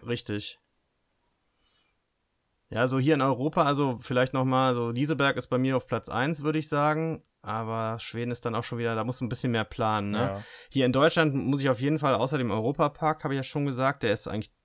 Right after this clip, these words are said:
Speaker 1: der für mich so Platz eins Park, wo ich unbedingt gerne hin möchte
Speaker 2: Ja.
Speaker 1: hier. Heide- und Hansapark würde ich auch gerne besuchen. Aber ich werde wohl auch, das habe ich mir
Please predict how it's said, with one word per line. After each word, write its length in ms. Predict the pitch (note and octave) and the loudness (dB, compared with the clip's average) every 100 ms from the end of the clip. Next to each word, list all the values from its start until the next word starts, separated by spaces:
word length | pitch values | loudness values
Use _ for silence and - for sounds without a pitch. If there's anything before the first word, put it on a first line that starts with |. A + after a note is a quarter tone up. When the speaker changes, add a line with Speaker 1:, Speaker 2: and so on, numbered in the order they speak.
| _ | _
Speaker 1:
der 260 | G2 G2 G2+ | 0 0 -6
für 380 | - - - G2+ | -14 -16 -8 -4
mich 160 | G#2 | -4
so 140 | - G2 | -6 -10
Platz 280 | - G2+ - | -8 -8 -4
eins 520 | G#2 A#2 D3+ - - | 0 2 0 -4 -14
Park, 340 | - C#3 D3 D3 | 0 2 2 0
wo 120 | C3 | -6
ich 260 | C3+ - - | -6 -6 -8
unbedingt 320 | A#2+ B2+ B2 | -2 -2 -2
gerne 220 | A2 B2 A#2+ | -2 0 0
hin 220 | A#2+ C3 | 0 0
möchte 300 | B2+ A#2+ - | -2 -2 -4
Speaker 2:
Ja. 120 | F#2+ | -2
Speaker 1:
hier. 200 | C3 C3+ - - - - - _ - - | 0 -2 -6 -20 -20 -20 -20 _ -12 0
Heide- 360 | B2 B2+ B2+ | 2 4 2
und 180 | A#2 A2 | 2 0
Hansapark 640 | B2+ C#3+ C#3+ C#3+ C#3+ C3+ | 0 0 -2 0 0 0
würde 100 | B2 | -2
ich 120 | A#2+ - | -2 -2
auch 180 | A#2 | -2
gerne 260 | - C#3 C#3 | 0 -2 -2
besuchen. 720 | A#2+ B2 B2+ D3+ D#3 D#3+ D#3 - - - - - _ _ _ | -4 -6 -4 -2 -2 -4 -6 -18 -20 -20 -20 -20 _ _ _
Aber 300 | - C#3+ G3 | 2 2 4
ich 160 | F#3 - | -2 0
werde 340 | C3 G#3 A#3 | 2 2 2
wohl 160 | D3 D3 | 2 2
auch, 320 | - C#3+ D#4 | 2 2 0
das 220 | - D#3 | 0 2
habe 120 | E3 | 0
ich 60 | E3+ | 0
mir 380 | E3 D3 C#3 | 0 2 0